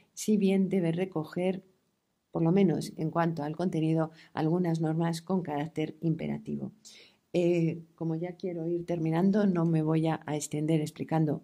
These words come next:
todo lo que tendría que ser la regulación, pero, por supuesto,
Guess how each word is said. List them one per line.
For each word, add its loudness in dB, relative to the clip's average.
todo 4
lo -2
que -4
tendría -2
que -6
ser -2
la -4
regulación, -2
pero, -2
por -4
supuesto, -4